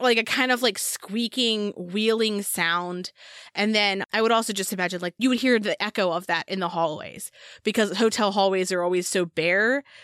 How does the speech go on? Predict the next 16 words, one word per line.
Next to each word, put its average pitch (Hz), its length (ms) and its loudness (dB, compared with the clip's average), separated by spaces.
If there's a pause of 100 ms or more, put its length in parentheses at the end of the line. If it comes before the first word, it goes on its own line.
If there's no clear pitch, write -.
So - 140 -2
you 208 60 0
kinda 220 180 2
hear 202 320 0
the 202 120 -2
echo 185 300 0
of, 175 300 0
like, 143 200 -6
luggage 285 420 0
moving 262 480 0
or, 127 520 -6 (300)
you 175 80 -4
know, 170 60 -2
room 262 280 4
service 277 320 0
carts. 240 460 0